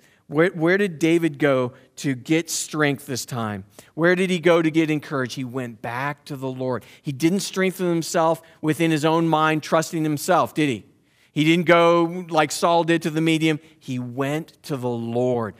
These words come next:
Where should you and I go? Where should we go? Just to God. We should simply just go to God. You and I, we want to regain. I think we should want to regain that which the enemy would try and rip us off for.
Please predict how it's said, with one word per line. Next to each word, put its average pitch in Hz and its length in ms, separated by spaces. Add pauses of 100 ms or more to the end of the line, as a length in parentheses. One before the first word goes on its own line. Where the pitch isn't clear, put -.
(160)
Where 180 300
should 190 200
you 175 200
and 156 100
I 127 140
go? 107 340 (880)
Where 208 220
should 254 200
we 269 120
go? 240 320
Just - 340
to 196 80
God. 156 640 (180)
We 165 120
should 165 200
simply 214 580
just 170 680
go 151 300
to 151 120
God. 139 580 (760)
You 233 260
and 302 80
I, 285 140
we 254 140
want 277 320
to 247 40
regain. 233 540
I 175 100
think 233 160
we 240 100
should 240 180
want 226 200
to 269 80
regain 208 500
that 196 200
which 202 200 (200)
the 185 120
enemy 220 280
would 175 120
try 202 200
and 185 120
rip 202 200
us 202 120
off 214 220
for. 113 400